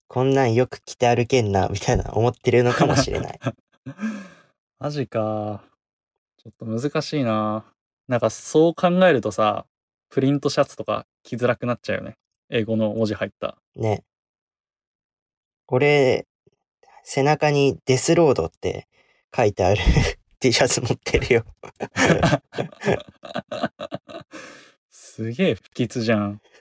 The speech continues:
Speaker 1: アメカジのリプレイっていうイタリアのブランドの
Speaker 2: あー、あー、あ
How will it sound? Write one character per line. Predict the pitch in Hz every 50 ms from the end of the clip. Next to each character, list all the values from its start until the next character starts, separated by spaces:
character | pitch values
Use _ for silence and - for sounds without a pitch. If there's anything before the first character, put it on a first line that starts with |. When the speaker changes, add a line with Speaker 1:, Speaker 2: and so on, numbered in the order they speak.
| _ _ _ _ -
Speaker 1:
ア | - 120
メ | 117 123 117
カ | - 120
ジ | 113 107 110 110
の | 110 107 107 92
リ | 113 113 110
プ | - - 131
レ | 131 131 120
イ | 104
っ | - _ _
て | - 90
い | 87 87 87 82 95
う | 92 - _ _ _ _
イ | - 117 113
タ | - 110
リ | 107 104 104
ア | 104 104
の | 104 101
ブ | 107 104
ラ | 101 98
ン | 98
ド | - 170
の | 190
Speaker 2:
あ |
ー、 | 190
あ | 190
ー、 | 190 190 185 185 180 180 180 180 175 175 165 156 160 156 147 135 127 120
あ | 110